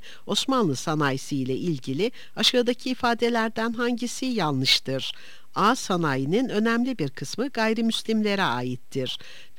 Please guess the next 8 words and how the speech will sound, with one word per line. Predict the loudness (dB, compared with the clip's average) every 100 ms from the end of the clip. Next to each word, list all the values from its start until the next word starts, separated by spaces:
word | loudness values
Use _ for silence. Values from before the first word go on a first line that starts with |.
| 4
B. | 4 6
Sanayi | 2 4 4 4
kuruluşları | 2 0 0 2 0 0 -2
aşırı | 0 0 2 0 2
derecede | 2 2 2 0 0 -2
Batı | -2 0 0
Anadolu'da | 4 2 2 -2 -2
yoğunlaşmıştır. | 0 0 0 0 0 0 2 0 0 -2 -2